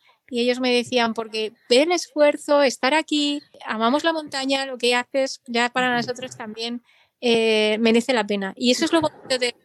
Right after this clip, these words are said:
Speaker 1: reto, esa es la auténtica solidaridad donde cada uno da lo que tiene para ayudar, ¿no? Y yo creo que
Speaker 2: Ujú.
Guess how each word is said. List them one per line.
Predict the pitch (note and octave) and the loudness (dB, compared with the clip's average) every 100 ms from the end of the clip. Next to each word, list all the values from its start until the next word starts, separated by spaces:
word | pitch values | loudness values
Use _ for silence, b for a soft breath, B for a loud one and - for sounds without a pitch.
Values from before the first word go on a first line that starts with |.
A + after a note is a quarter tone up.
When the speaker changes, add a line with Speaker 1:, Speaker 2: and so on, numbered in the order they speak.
| - | -16
Speaker 1:
reto, | A3+ A3 | -10 -8
esa | A3+ C#4+ | -4 0
es | C#4+ - - | -2 -4 -10
la | A#3+ | -4
auténtica | A#3 A#3+ B3 C#4+ - | 0 2 2 -2 -2
solidaridad | - B3+ A#3+ A#3 A#3+ A#3 C4 | -2 -2 -2 -2 0 0 -2
donde | B3+ A#3+ A3 - | 0 0 -2 -4
cada | B3 A3+ A3+ | -2 0 2
uno | C4+ C#4+ | 4 4
da | C#4+ | 4
lo | D4 C#4 | 2 0
que | B3+ | -4
tiene | C4 C#4 C#4+ C#4+ F#4 - B _ _ | -2 -4 -4 -8 -12 -20 B _ _
para | A#3+ A3+ G#3+ | -4 -2 -4
ayudar, | G#3 G#3 G#3 G3 | -6 -8 -8 -8
¿no? | G#3+ - | -14 -10
Y | C#4+ B3+ | -4 -2
yo | D4 | 2
creo | D#4+ D#4+ | 2 2
que | C4+ B3 | 2 0
Speaker 2:
Ujú. | - F#3 | -4 -16